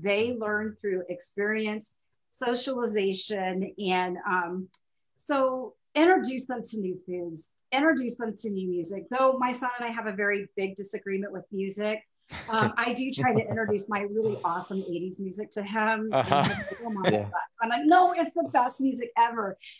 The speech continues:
Speaker 1: Because all of us know that music triggers something in our brains too, with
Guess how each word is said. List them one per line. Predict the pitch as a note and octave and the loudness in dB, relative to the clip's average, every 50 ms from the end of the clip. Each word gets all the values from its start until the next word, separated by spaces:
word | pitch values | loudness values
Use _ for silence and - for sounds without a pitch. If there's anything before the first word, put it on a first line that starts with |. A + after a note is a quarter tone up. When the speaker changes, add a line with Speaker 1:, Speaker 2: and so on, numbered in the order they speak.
| _ _ - | _ _ -4
Speaker 1:
Because | D4 C#4+ - D#4+ D4+ C#4+ C#4 - - - | -2 0 2 0 0 0 -2 -6 0 4
all | C4+ C4+ C#4+ D4+ D#4 E4 | 6 8 8 8 6 6
of | D4 | 4
us | D4+ C#4+ C#4+ - - | 2 0 -2 -2 -2
know | A#3+ A3+ A3 G#3+ G#3 | -2 -2 0 0 0
that | G3 G3+ - - | -2 -2 -2 -2
music | G#3+ G3+ G3+ G#3+ A3 G3+ A3 G#3+ G#3 - - _ _ _ _ _ _ _ _ _ _ _ _ - | -2 -2 -2 -2 -2 -2 -2 -4 -4 -6 -8 _ _ _ _ _ _ _ _ _ _ _ _ -12
triggers | - - C4 B3 A#3 B3+ A3+ - | -8 -6 -6 -6 -4 -6 -6 -6
something | - A3+ A3 - A3 A3 | -6 -6 -6 -6 -6 -4
in | G#3+ | -4
our | G#3 G3 G3 | -6 -8 -8
brains | - G3 F#3+ F#3+ F#3+ F#3 - - | -6 -6 -6 -4 -6 -6 -8 -10
too, | - - G3+ F#3+ F#3+ F#3+ G3 G3 - _ | -8 -6 -2 0 0 0 -2 -4 -10 _
with | G3+ F#3+ | -10 -10